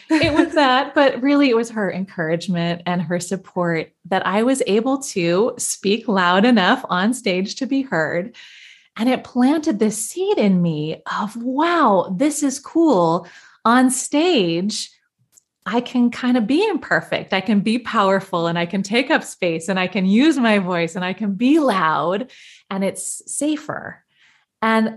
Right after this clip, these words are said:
that instilled in me this love for theater. And I went on, I went to a magnet art high school and I got my undergrad degree in theater and I had an acting career and all kinds of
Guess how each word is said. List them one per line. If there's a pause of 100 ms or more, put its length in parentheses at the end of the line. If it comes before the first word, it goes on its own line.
that
instilled
in
me
this
love
for
theater.
And
I
went
on,
I
went
to
a
magnet
art
high
school
and
I
got
my
undergrad
degree
in
theater
and
I
had
an
acting
career (420)
and
all
kinds
of